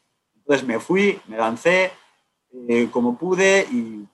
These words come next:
y a chapar inglés. O sea, que no, no he tenido ese, también es verdad que siempre he tenido, pues, oye, pues, el, el de, de mis padres, que han sido muy ahorradores y siempre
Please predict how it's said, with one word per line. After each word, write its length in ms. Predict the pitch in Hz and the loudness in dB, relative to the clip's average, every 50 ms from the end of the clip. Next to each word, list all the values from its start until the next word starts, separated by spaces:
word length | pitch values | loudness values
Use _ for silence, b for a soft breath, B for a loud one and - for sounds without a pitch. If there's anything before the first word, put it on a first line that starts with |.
| _ _ _ _ _ _ _ _ _ _ _ | _ _ _ _ _ _ _ _ _ _ _
y 360 | - - - - - - - 110 | -20 -20 -20 -20 -14 -4 -2 0
a 500 | 110 107 107 107 104 104 101 101 101 98 | 2 2 2 2 2 2 2 2 0 -2
chapar 260 | - - 110 123 123 127 | -2 -2 0 2 2 2
inglés. 220 | 120 120 120 117 | 4 2 2 2
O 20 | |
sea, 160 | - 135 123 110 | 2 0 2 2
que 100 | 123 120 | 2 2
no, 200 | 131 143 147 147 | 2 0 0 0
no 220 | 147 147 147 151 | 4 4 6 6
he 60 | 156 | 4
tenido 680 | 151 - 165 160 160 165 165 156 165 160 156 151 147 - | 4 2 0 0 0 -2 0 4 6 6 6 6 4 0
ese, 260 | - 143 - 156 143 | -4 -2 0 0 0
también 260 | 135 135 127 139 147 160 | 0 0 0 2 2 2
es 60 | 156 | 2
verdad 260 | 165 156 156 170 165 | 2 2 2 2 2
que 80 | 160 151 | 0 -2
siempre 280 | - 151 139 135 147 | -6 -8 -8 -8 -8
he 40 | - | -8
tenido, 380 | - 143 143 147 147 151 143 - | -6 -4 -2 0 2 0 0 -2
pues, 180 | 123 117 - | -6 -12 -12
oye, 320 | 127 123 131 139 139 127 110 | -12 -8 -6 -2 -2 -2 -2
pues, 260 | - 104 95 - - | -4 -10 -14 -14 -16
el, 60 | 101 | -20
el 1200 | 98 95 _ _ _ _ _ _ _ _ _ _ _ _ _ _ _ _ _ _ _ _ _ _ _ | -20 -20 _ _ _ _ _ _ _ _ _ _ _ _ _ _ _ _ _ _ _ _ _ _ _
de, 180 | - 113 110 110 | -2 -2 -2 -2
de 120 | 107 107 | -6 -10
mis 100 | 110 110 | -16 -18
padres, 460 | - - 147 147 156 156 170 170 - | -4 0 2 2 2 2 0 -2 -4
que 340 | - - 101 98 95 95 95 | -8 -14 -14 -14 -14 -16 -18
han 120 | 92 95 _ | -20 -20 _
sido 180 | _ _ 101 | _ _ _
muy 160 | 101 104 104 | _ -20 -20
ahorradores 580 | _ _ _ - 107 110 117 123 123 127 120 - | _ _ _ -6 -4 0 0 0 0 -2 -6 -8
y 40 | - | -14
siempre 420 | - - 98 _ - 101 95 92 | -20 -20 -20 _ -20 -20 -20 -20